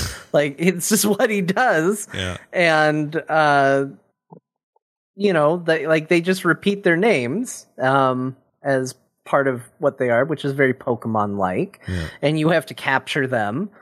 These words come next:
Speaker 2: But unlike Pokemon, you're not capturing them to feed them to people that you meet along your journey
Speaker 1: <laughs>
Speaker 2: so that their limbs can convert into the food product of the thing they ate.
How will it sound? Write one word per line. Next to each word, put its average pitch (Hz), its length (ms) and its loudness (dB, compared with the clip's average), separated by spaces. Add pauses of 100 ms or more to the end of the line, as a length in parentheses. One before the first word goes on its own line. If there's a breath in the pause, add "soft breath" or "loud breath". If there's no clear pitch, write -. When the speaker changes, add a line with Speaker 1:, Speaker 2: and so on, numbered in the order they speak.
(320 soft breath)
Speaker 2:
But 156 300 2
unlike 202 480 0
Pokemon, 165 680 0
you're 170 140 0
not 196 240 0
capturing 190 560 0
them 151 220 0
to 147 80 2
feed 180 420 -4
them 147 240 2
to 143 60 -2
people 185 460 0
that 147 180 -2
you 165 120 0
meet 151 360 -2
along 147 360 2
your 147 140 0
journey 139 600 0 (140)
Speaker 1:
<laughs> - 140 -10
Speaker 2:
so 190 200 2
that 175 260 0
their 160 180 4
limbs 170 580 2
can 175 220 0
convert 151 760 0
into 160 280 0
the 127 140 0
food 185 380 0
product 143 500 2
of 135 160 -4
the 135 80 -4
thing 151 380 -2
they 135 220 4
ate. 139 460 -4